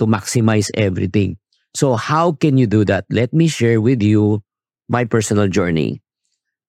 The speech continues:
Uh, I've been speaking for over fifteen years already.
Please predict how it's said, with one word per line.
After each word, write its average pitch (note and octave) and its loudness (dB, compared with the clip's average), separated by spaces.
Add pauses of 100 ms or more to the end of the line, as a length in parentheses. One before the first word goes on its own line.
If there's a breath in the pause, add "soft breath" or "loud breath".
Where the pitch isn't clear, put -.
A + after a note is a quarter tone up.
(120)
Uh, A#2 0
I've B2+ -2
been D3+ 2
speaking D#3+ 0
for A#2+ 0
over A2+ 2
fifteen G2+ 0
years G2+ 0
already. G2 0